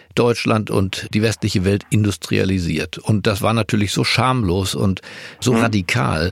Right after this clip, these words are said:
Speaker 1: Daraus musste die Bewegung der entrechteten Arbeiter entstehen und am Ende stand sowas wie die soziale Marktwirtschaft.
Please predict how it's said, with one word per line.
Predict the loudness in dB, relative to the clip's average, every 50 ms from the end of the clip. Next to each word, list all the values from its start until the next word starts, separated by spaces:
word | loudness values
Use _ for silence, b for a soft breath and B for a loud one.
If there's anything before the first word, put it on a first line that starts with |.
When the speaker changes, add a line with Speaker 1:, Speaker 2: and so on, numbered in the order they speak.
| -4 _ _
Speaker 1:
Daraus | 0 0 2 0 0 -2 -4 -2
musste | 0 2 2 2 2 -2 -2 0 0 0 -2 B B B B B B B _
die | -2 0 0 0 0 -2 -4 -6 -4 -2
Bewegung | -2 0 2 0 2 2 0 0
der | 2 0 0 0
entrechteten | 0 0 0 0 0 0 -2 -2 -4 -2 0 0 0 0 0 -2 -2
Arbeiter | 0 0 2 2 2 0 0 0 -2 -2
entstehen | -2 -4 -6 -4 -2 0 2 2 2 2 0
und | 0 0 2 2 0 0 -4 -8 -8 -2 0
am | 0 0 0
Ende | 0 0 2 2 2 2 2 0 0 -4 _ _ -10
stand | -6 -2 -2 -2 -2 0
sowas | 0 0 0 2 0
wie | 0 0
die | 0 2
soziale | 0 0 -2 0 -2 0 0 0 -2
Marktwirtschaft. | -4 -4 -6 -10 -10 -10 -8 -6 -6 -6 -6 -8 -12 B